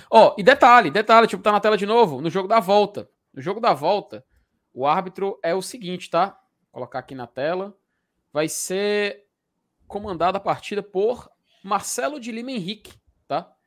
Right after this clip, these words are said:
Ele vai ser o árbitro do jogo da volta. Tem que lembrar que o Marcelo de Lima Henrique, ele era da Federação do Rio de Janeiro, é, se filiou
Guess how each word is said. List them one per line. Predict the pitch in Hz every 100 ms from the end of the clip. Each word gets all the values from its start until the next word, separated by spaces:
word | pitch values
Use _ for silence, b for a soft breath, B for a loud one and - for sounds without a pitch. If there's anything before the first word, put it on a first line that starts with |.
| _
Ele | - 160
vai | 165
ser | 165
o | 156
árbitro | 151 - 170
do |
jogo | 156 170
da | 180
volta. | 147 165 170
Tem | 190
que | 190
lembrar | 190 170 170
que | 180
o |
Marcelo | 170 170
de | 170
Lima | 165 165
Henrique, | 156 160
ele | 160
era | 156
da | 151
Federação | 143 143 151 139 -
do | 147
Rio | 185
de | 214
Janeiro, | 208 180 165 190 - _ _ _ _ _ -
é, | 143 143
se | - 208
filiou | 233 185 190 247